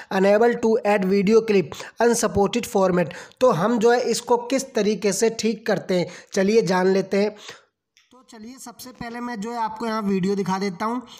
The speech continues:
यहाँ मैं फाइल मैनेजर पे जाता हूँ, वीडियोज़ पर जाता हूँ और यहाँ मैं नीचे की तरफ आता हूँ, मेरे पास एक वीडियोज़ है। यहाँ पर देखिए आप एक वीडियो देख रहे हैं, मैं इसे चला के दिखा देता हूँ।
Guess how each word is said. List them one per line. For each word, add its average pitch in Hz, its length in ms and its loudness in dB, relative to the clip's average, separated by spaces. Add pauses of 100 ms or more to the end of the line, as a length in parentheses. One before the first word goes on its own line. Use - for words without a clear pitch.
(160)
यहाँ 180 140 -2
मैं 214 120 -4
फाइल 190 280 -4
मैनेजर 196 340 0
पे 202 120 -4
जाता 202 300 -4
हूँ, 254 160 -6 (480)
वीडियोज़ 196 400 -2
पर 208 160 -8
जाता 196 300 -4
हूँ 262 180 -4 (600)
और 196 100 -2
यहाँ 190 220 0
मैं 208 140 -2
नीचे 190 320 -2
की 196 60 -6
तरफ 190 260 -6
आता 196 240 -2
हूँ, 214 80 -2
मेरे 208 120 -2
पास 196 260 -2
एक 208 120 -2
वीडियोज़ 180 500 0
है। 233 140 -4 (1120)
यहाँ 180 240 -2
पर 233 100 -4
देखिए 226 320 -2
आप 226 220 0
एक 220 120 -2
वीडियो 190 300 2
देख 208 220 -2
रहे 220 120 0
हैं, 247 100 -6 (280)
मैं 196 140 -2
इसे 196 140 -4
चला 190 300 -4
के 185 100 -6
दिखा 175 240 -2
देता 185 240 -4
हूँ। 226 160 -6